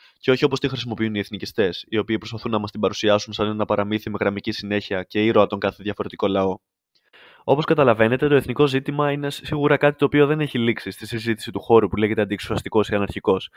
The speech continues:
και ένα μικρό βιντεάκι σαν αυτό σίγουρα δεν μπορεί να αναλύσει όλους τους παράγοντες που σίγουρα έχουν μείνει απ' έξω.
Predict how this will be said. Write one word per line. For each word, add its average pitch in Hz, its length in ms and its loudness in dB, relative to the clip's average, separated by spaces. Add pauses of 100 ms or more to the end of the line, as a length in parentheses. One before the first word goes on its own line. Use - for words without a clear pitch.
(240)
και 120 100 0
ένα 127 80 4
μικρό 135 240 2
βιντεάκι 120 360 4
σαν 120 140 -4
αυτό 110 180 4
σίγουρα 143 360 2
δεν 127 100 2
μπορεί 127 180 6
να 123 80 -2
αναλύσει 113 380 0
όλους 113 120 2
τους - 100 -6
παράγοντες 110 440 4
που - 100 -12
σίγουρα 110 300 2
έχουν 104 180 2
μείνει 101 200 -6
απ' 98 100 -6
έξω. - 300 -4